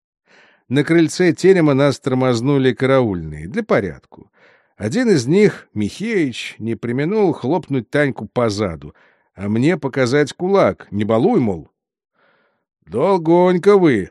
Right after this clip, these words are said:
сказал он. «Ферзь велел накрыть в нижней горнице, так что тормозить не советую. Проходи».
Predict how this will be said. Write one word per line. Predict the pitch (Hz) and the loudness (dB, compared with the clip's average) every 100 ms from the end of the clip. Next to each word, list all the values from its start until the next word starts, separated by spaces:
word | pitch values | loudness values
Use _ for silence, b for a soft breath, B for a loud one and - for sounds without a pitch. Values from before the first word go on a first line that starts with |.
| _ | _
сказал | - - 123 107 110 101 | -20 -6 -4 -2 -2 -2
он. | 87 80 _ | -6 -12 _
«Ферзь | - 131 156 - | -6 -4 -4 -4
велел | 151 160 165 | -2 0 0
накрыть | 151 147 131 165 156 - | 0 -2 -2 -2 0 -4
в | 120 | -4
нижней | 151 170 127 139 | 0 0 0 -2
горнице, | 131 175 139 110 - 85 78 | 0 0 0 -2 -8 -16 -14
так | 104 123 | -8 -8
что | - 147 | -4 -6
тормозить | 131 139 143 147 139 160 151 | -4 -6 -2 -2 0 -2 -2
не | 147 | -8
советую. | 120 139 151 139 - 80 | -4 -2 0 -2 -4 -14
Проходи». | 87 110 139 151 190 | -10 -4 -2 0 0